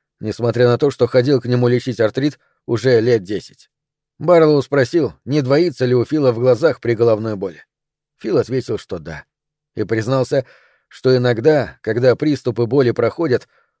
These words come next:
он не помнит, как оказался в той или иной части дома. Доктор Барлоу отправил его в Портсмут на М Р Т. "Новости нерадостные", — сказал новый доктор, изучив результаты. "У вас опухоль мозга".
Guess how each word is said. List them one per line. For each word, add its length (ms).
он 260
не 100
помнит, 420
как 180
оказался 600
в 80
той 220
или 140
иной 240
части 380
дома. 320
Доктор 360
Барлоу 460
отправил 500
его 240
в 100
Портсмут 460
на 240
М 160
Р 120
Т. 240
"Новости 480
нерадостные", — 840
сказал 500
новый 300
доктор, 340
изучив 460
результаты. 720
"У 120
вас 420
опухоль 480
мозга". 460